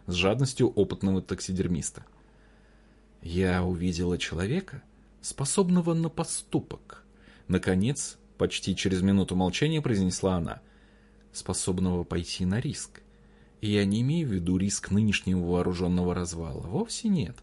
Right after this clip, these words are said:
Я имею в виду риск на грани, авантюрный, который может погубить,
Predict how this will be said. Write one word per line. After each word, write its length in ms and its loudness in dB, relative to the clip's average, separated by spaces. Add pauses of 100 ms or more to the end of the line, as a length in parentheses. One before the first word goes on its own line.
(680)
Я 440 2
имею 300 4
в 40 0
виду 360 0
риск 360 -4
на 160 -2
грани, 500 0 (520)
авантюрный, 800 -4 (340)
который 360 2
может 320 2
погубить, 600 -2